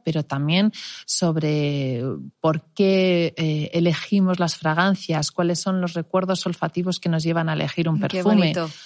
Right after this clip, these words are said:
Speaker 1: cómo debes perfumarte, es decir, un contenido más allá del, del puramente técnico de, de una fragancia, ¿no?
Speaker 2: Hablamos de redes sociales, de Facebook, de Instagram, YouTube.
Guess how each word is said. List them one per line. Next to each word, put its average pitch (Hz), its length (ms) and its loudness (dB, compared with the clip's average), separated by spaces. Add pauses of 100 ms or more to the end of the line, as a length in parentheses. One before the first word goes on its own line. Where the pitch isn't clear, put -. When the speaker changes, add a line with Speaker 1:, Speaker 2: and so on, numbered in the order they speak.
(200)
Speaker 1:
cómo 190 300 4
debes 180 300 2
perfumarte, 175 600 -2
es 165 60 -2
decir, 170 240 -2
un 196 80 2
contenido 196 560 0
más 196 380 0
allá 185 340 2
del, 151 400 -2
del 143 180 -6
puramente 156 460 -2
técnico 147 560 -2
de, 127 280 -4
de 139 120 -4
una 127 180 0
fragancia, 135 580 -6
¿no? 139 140 -10 (540)
Speaker 2:
Hablamos 180 400 2
de 202 80 0
redes 170 180 -2
sociales, 220 420 -2
de 156 100 -4
Facebook, 180 420 -2
de 160 140 -2
Instagram, 185 580 -2
YouTube. 202 520 0